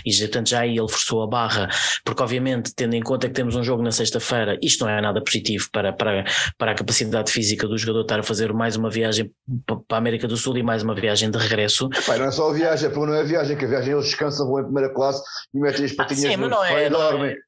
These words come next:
Speaker 2: Aqui a
Speaker 1: não é
Speaker 2: questão não é a
Speaker 1: mesmo.
Speaker 2: viagem, a questão é o jet lag e é os copos que andou a ver.
Speaker 1: Claro,
Speaker 2: Eh,
Speaker 1: e,
Speaker 2: essa
Speaker 1: e, não, e, e, e
Speaker 2: questão.
Speaker 1: mesmo, e mesmo a própria viagem. Obviamente as viagens são, são super desgastantes. Ah, e portanto é, é exatamente por isso é que com certeza o Benfica não, não queria que o Enzo fosse, fosse à Argentina.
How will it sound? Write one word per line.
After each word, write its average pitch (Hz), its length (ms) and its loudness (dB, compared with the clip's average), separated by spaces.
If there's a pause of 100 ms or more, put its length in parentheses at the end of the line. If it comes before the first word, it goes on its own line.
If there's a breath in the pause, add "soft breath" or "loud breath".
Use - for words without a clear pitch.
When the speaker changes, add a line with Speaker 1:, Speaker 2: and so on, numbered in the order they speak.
(140)
Speaker 2:
Aqui 139 100 -2
a 196 40 2
Speaker 1:
não 190 60 2
é 170 40 0
Speaker 2:
questão 160 140 2
não 180 60 2
é - 20 4
a 185 80 2
Speaker 1:
mesmo. 175 100 0
Speaker 2:
viagem, 180 300 2
a - 20 2
questão - 260 0
é 160 40 2
o 151 60 2
jet 175 280 0
lag 196 240 2 (160)
e 185 80 -2
é 214 60 4
os 208 120 2
copos 220 280 0
que 214 80 2
andou 208 200 2
a 202 80 2
ver. 214 280 2 (200)
Speaker 1:
Claro, 220 360 2 (500)
Speaker 2:
Eh, - 40 2
Speaker 1:
e, 311 40 2
Speaker 2:
essa - 120 0
Speaker 1:
e, 339 120 0
não, 262 140 2
e, 302 80 2
e, 285 240 2
e 262 40 0
Speaker 2:
questão. 214 220 -2
Speaker 1:
mesmo, 262 320 2
e 233 80 0
mesmo 214 220 2
a - 20 0
própria 160 320 -2
viagem. 107 340 0
Obviamente 147 380 0
as 139 140 2
viagens 131 360 0
são, 120 220 0
são 120 160 0
super 117 320 0
desgastantes. 101 540 0 (340 loud breath)
Ah, 147 420 2
e 143 100 0
portanto 156 260 -2
é, 165 100 2
é 160 160 2
exatamente 156 460 0
por 151 120 0
isso 165 160 2
é 147 60 2
que 135 140 -4
com 139 120 0
certeza 143 400 0
o 131 40 0
Benfica 131 360 -2
não, 127 200 0
não 127 160 0
queria 123 260 0
que - 100 -8
o 117 120 2
Enzo 117 240 0
fosse, 113 420 0
fosse 110 340 0
à 110 60 2
Argentina. 107 600 0